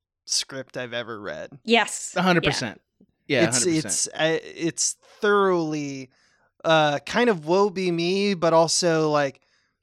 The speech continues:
Speaker 1: and the play's the thing, but mainly it's like, wow, we're a bunch of, we, we can't,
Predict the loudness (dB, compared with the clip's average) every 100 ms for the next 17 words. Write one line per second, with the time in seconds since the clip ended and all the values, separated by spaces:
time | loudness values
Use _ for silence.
0 | _ -2 0 0 0 2 2 0 -4 2
1 | 2 0 -8 -18 0 2 2 -2 -2 2
2 | 2 2 2 0 0 -2 -2 -2 -2 0
3 | 2 4 2 2 2 2 2 0 0 0
4 | 2 4 4 0 -2 -10 -10 -8 -6 -6
5 | -4 -2 -2 -2